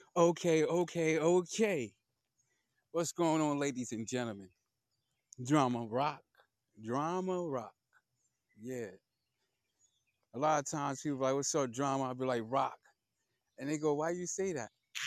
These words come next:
I said, "Because after Drama comes Rock, R O C, way before Rockefeller, Rockefeller." So, yeah, I'm taking this walk on my way back to the crib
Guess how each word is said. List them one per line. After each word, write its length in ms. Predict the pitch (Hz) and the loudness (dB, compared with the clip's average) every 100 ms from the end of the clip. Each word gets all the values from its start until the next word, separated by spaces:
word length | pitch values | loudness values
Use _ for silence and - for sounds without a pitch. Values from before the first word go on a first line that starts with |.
| - 113 | -6 4
I 40 | |
said, 220 | - - | 6 6
"Because 580 | 110 - 139 120 87 - - 110 | 2 -4 -6 -8 -10 -16 -8 -8
after 240 | 113 113 | -6 -8
Drama 440 | 104 120 117 110 104 - | -8 -6 -6 -8 -10 -10
comes 260 | 113 98 98 | -10 -10 -14
Rock, 220 | 113 117 - - - _ - | -10 -10 -10 -18 -20 _ -8
R 160 | 117 113 | -6 -4
O 220 | 113 107 | -6 -8
C, 460 | - - 127 117 - _ _ _ | -10 -8 -8 -8 -12 _ _ _
way 240 | 117 123 131 | -4 -2 -2
before 420 | 123 117 131 123 | -4 -4 -2 -2
Rockefeller, 960 | 131 127 - 120 _ 147 147 139 135 139 _ | -2 -4 -6 -8 _ -4 -2 -4 -8 -12 _
Rockefeller." 680 | 120 123 123 - 143 143 123 - _ _ _ _ _ _ _ | -8 -6 -8 -8 -6 -6 -8 -12 _ _ _ _ _ _ _
So, 540 | - - 127 117 113 - _ _ _ _ _ - - | -10 -2 0 0 -4 -10 _ _ _ _ _ -20 -14
yeah, 580 | 131 143 147 143 131 127 - - - - | -6 -2 0 0 0 -4 -10 -20 -16 -4
I'm 80 | 160 | 0
taking 280 | 226 208 202 | 0 0 -2
this 160 | 156 | -2
walk 300 | 185 214 226 - _ _ - - _ _ | 0 2 0 -6 _ _ -16 -16 _ _
on 120 | 156 | -2
my 60 | 147 | 0
way 140 | 156 | 0
back 260 | 127 156 151 | 2 0 0
to 80 | 143 | -4
the 100 | 123 | -8
crib 460 | - 180 165 160 | -2 2 4 2